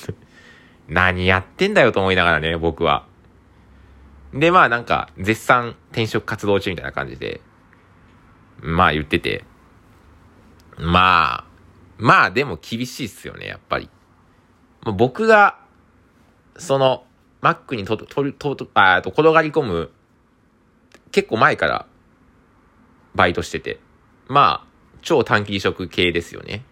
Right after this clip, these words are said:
うん。で、まあなんか休みが少なかったことだったりとか、なんかこう、変な会議があるのが、まあ嫌だったらしくて、らしいんすけど。まあ、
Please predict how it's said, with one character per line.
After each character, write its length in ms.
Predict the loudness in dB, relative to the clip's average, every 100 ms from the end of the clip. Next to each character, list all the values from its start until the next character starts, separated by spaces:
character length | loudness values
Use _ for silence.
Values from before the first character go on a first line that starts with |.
| -18
う 60 | -10
ん。 420 | -8 -8 -10 -14 -20 _ _ _ _ -20 -20 _ -20 _ _ _ -2
で、 140 | 2
ま 160 | 4 2
あ 40 |
な 120 | 2
ん 40 | -2
か 180 | -4 -4
休 240 | -4 -2
み 100 | -2
が 140 | -2 -2
少 100 | -4
な 120 | -2
か 80 | -2
っ 80 | -4
た 100 | -8
こ 220 | -12 -12
と 100 | -8
だ 120 | -6
っ 80 | -8
た 100 | -10
り 100 | -12
と 100 | -14
か、 220 | -16 -16 -20 -20 -20 -20 -6
な 120 | -4
ん 20 |
か 100 | -2
こ 800 | 0 2 4 4 4 4 2 -2
う、 40 | -6
変 180 | -4 -2
な 100 | 0
会 200 | 0 0
議 80 | 2
が 100 | 0
あ 60 |
る 80 | 0
の 100 | -4
が、 180 | -8 -10 _ -6
ま 280 | -4 -4
あ 0 | -6
嫌 140 | -2
だ 60 | 0
っ 40 |
た 100 | 2
ら 40 | 0
し 100 | -2
く 100 | -10
て、 240 | -8 -8 -12 _ _ _ _ _ _ _ _ _ _ _ _ -2
ら 140 | 0
し 140 | 0
い 40 | -6
ん 60 |
す 100 | -6
け 80 | -10
ど。 160 | -12 -14 -20 -20 -20 -20 -20 -20 -20 -20 -20 -10
ま 880 | -2 2 4 6 4 4 2 -2 -8
あ、 120 | -16